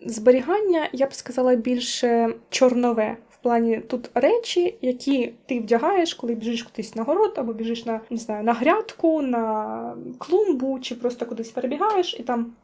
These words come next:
прохолодно або дощ, ти просто береш звідси <laughs> будь-яку куртку. Чорнове зберігання, скажімо так. Інколи я вішаю сюди зимні, е, куртки, але якісь супердорогі моєму серцю речі, типу там пальто чи шуби, я не вішаю сюди, я їх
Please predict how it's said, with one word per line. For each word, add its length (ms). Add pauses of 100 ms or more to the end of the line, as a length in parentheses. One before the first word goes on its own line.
прохолодно 520
або 180
дощ, 380
ти 120
просто 340
береш 300
звідси 380
<laughs> 80
будь-яку 320
куртку. 500 (440)
Чорнове 560
зберігання, 540
скажімо 340
так. 220 (440)
Інколи 340
я 80
вішаю 380
сюди 300
зимні, 480 (100)
е, 260
куртки, 580 (200)
але 240
якісь 280
супердорогі 560
моєму 280
серцю 380
речі, 260
типу 260
там 320 (520)
пальто 500
чи 160
шуби, 360
я 160
не 120
вішаю 360
сюди, 380 (160)
я 200
їх 240